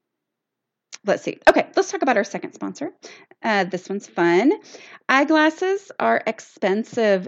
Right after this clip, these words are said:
y'all, but when you need them, you need them. Along with the expense, my husband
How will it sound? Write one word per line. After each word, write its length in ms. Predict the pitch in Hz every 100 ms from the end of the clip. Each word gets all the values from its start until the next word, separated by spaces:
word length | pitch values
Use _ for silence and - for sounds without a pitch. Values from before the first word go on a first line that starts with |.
| -
y'all, 260 | 190 160
but 140 | 165 -
when 160 | 208
you 80 | 214
need 240 | 220 311 320
them, 240 | 285 277 262
you 80 |
need 220 | 226 247 226
them. 200 | 151 -
Along 300 | 180 190 277
with 120 | 320
the 100 | 202
expense, 520 | - - 185 269 -
my 140 | 185
husband 540 | 185 240 233 147 160